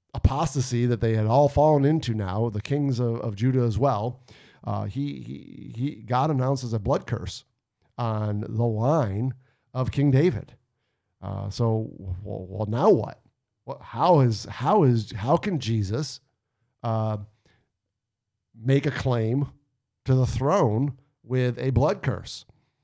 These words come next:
And so what we find out is, <laughs> as we move forward, uh, is, is really truthfully, uh, this is the reason, uh, or one of the reasons why the virgin birth was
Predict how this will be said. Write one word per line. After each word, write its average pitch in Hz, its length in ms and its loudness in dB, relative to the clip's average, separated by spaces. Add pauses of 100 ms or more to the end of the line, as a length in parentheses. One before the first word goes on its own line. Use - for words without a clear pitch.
(340)
And 143 220 -2
so 120 480 0 (840)
what 135 260 2
we 127 80 2
find 110 320 -4
out 190 200 2
is, 117 380 -2 (500)
<laughs> - 460 -10
as 135 180 2
we 123 100 2
move 117 200 0
forward, 135 560 0 (320)
uh, 107 240 -6
is, 104 300 -6
is 98 360 -10
really 117 300 -2
truthfully, 104 600 -4 (400)
uh, 98 280 -6
this 110 200 -2
is 104 100 -8
the 104 140 0
reason, 101 600 -2 (360)
uh, 98 220 -6
or 113 180 -8
one 113 240 0
of 98 160 -2
the 98 360 -4
reasons 104 640 -2
why 101 540 -2 (320)
the 101 140 -2
virgin 107 400 4
birth 117 400 4
was 107 440 0